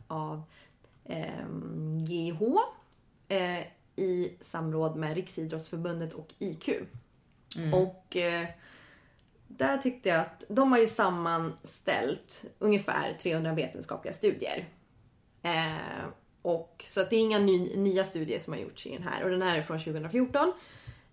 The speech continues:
Speaker 1: Eh, men det som var intressant att se är ju hur, som sagt, eh, alkoholen påverkar, eh, kroppen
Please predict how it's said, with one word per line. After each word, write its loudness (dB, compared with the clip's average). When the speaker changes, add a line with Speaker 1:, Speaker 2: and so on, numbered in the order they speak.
Speaker 1:
Eh, 2
men 2
det 2
som -2
var 4
intressant -4
att -8
se -4
är 2
ju -2
hur, 2
som -4
sagt, -4
eh, -8
alkoholen -2
påverkar, -2
eh, -12
kroppen -4